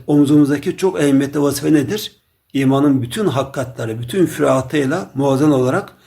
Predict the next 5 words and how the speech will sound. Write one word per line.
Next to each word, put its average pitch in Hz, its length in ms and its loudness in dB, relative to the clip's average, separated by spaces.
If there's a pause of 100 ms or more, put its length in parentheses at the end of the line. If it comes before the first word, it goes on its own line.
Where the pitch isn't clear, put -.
(460)
ders 160 280 0
verilmesidir. 117 760 -4 (340)
Üçüncüsü 135 380 -4
buna 139 180 4 (200)
bakıyor. 120 420 -6